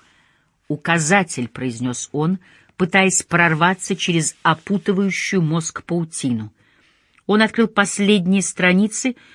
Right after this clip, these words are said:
чтобы просмотреть работы, значившиеся под буквой «Ф»,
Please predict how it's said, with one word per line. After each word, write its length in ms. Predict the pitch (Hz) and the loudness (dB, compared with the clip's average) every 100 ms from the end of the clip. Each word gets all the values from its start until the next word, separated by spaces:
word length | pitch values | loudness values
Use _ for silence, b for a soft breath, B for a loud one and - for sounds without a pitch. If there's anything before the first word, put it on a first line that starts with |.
| b - | b -8
чтобы 340 | - 214 202 | -2 2 2
просмотреть 680 | 196 190 185 180 202 220 202 | 2 0 2 2 2 0 2
работы, 580 | 180 170 233 233 247 - | 0 2 0 2 -2 -2
значившиеся 880 | 147 156 196 - 214 - 214 - 196 | -4 0 0 0 -6 -4 -4 -4 -2
под 220 | 190 165 | -2 -2
буквой 520 | 175 190 175 196 - - | -2 -6 0 0 0 -2
«Ф», 440 | 160 - - - | -2 -2 -12 -20